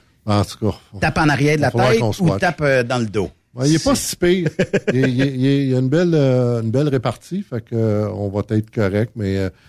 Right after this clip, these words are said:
Speaker 1: il, j'ai déjà eu trois, quatre directives en m'en venant ici au studio, là.
Speaker 2: Oh.
Speaker 1: Ouais. Ça, tu peux pas
Speaker 2: Vitesse.
Speaker 1: faire ça, ça, tu peux pas
Speaker 2: Ok.
Speaker 1: faire ça, ça,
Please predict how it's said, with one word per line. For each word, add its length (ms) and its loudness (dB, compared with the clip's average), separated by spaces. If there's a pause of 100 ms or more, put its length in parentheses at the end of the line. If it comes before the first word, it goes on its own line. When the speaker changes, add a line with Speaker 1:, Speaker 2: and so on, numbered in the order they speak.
(140)
Speaker 1:
il, 180 -2
j'ai 140 2
déjà 260 4
eu 120 4
trois, 260 -2
quatre 160 -2
directives 560 -2
en 100 0
m'en 200 -2
venant 180 -4
ici 320 -6
au 140 -4
studio, 500 -6
là. 160 -12
Speaker 2:
Oh. 180 0 (380)
Speaker 1:
Ouais. 80 4 (500)
Ça, 120 2
tu 100 -8
peux 100 0
pas 120 0
Speaker 2:
Vitesse. 100 4
Speaker 1:
faire 160 2
ça, 240 -2
ça, 140 -6
tu 100 -10
peux 120 -6
pas 100 -4
Speaker 2:
Ok. 80 -4
Speaker 1:
faire 180 0
ça, 220 -6
ça, 100 -18